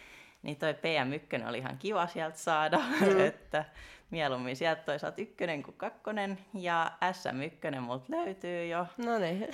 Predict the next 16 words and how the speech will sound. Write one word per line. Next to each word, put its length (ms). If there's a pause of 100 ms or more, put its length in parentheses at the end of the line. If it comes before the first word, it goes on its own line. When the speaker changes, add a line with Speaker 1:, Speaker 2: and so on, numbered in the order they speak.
Speaker 1:
Että, 480 (880)
<laughs> 100
et 160
mieluummin 580
sitten 300
taas 400
noin 300
päin, 380
ja 360
kuitenkin, 680
niinku, 200
raha 280 (120)
on 120
vaan 200
rahaa, 480 (260)
että 560